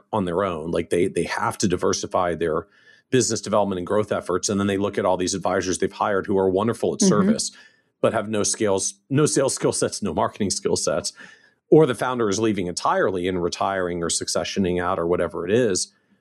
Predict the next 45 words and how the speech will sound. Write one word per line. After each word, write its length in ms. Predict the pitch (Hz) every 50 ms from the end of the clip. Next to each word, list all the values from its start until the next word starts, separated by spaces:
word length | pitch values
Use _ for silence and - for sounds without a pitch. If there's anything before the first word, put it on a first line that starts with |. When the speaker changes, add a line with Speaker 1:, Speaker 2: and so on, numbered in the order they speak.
| _ _ _
Speaker 1:
And 180 | 117 110 104 104
there's 220 | 101 101 98 98
a 60 | 92
bunch 240 | 80 98 90 - -
of 80 | 95 92
n-, 180 | 104 107 101 -
second 340 | - - 147 120 - 113 107
generation 680 | 95 104 101 95 95 92 87 87 90 - - 92 92 90 -
owners 640 | 113 113 127 147 147 113 87 90 90 92 - - - _ _ _ _ _ _ _ _ _ _
who, 180 | - 135 117
again, 260 | 107 95 123 123 117 110
might 160 | 101 95 85
be 80 | 110
great 380 | 98 95 - 113 110 107 110 107
at 180 | 107 - - -
the 320 | 95 92 90 87 90 87
service, 800 | - - - - 143 160 175 131 104 80 80 - - - - - _ _ _ _ _ _ _ _ _ _ _ -
but 360 | 180 110 95 127 117 101 -
don't 240 | - 127 117 117 107
necessarily 480 | 117 113 - - - 113 110 107 95 -
have 200 | - 113 104 87
the 80 | 98
sales 360 | - - 113 104 101 101 - 95
and 80 | 87 87
business 320 | 113 127 - 160 139 -
development 600 | - 117 87 101 90 87 92 76 - 95 90 85
skill 260 | - - - 101 98
sets, 380 | 92 - - 92 90 87 - -
'cause 440 | - - 104 98 90 - - - - _
ironically, 540 | 110 107 101 107 98 98 92 90 92 95 92
in 140 | 92 95 95
our 160 | 98 113 107
industry, 400 | 98 98 92 - - 101 95 90 - - - - -
if 120 | - 101 -
they 100 | 110 87
had 280 | - - - 123 143
a 60 | 151 135
really 240 | 110 98 98 95
good 140 | 90 90 -
sales 260 | - 101 98 90 87
and 80 | 92 87
business 300 | 85 87 - - 85 -
development 380 | - 92 92 95 90 71 87 85
market 300 | 87 87 87 - 92 -
set, 340 | - - - 82 - 104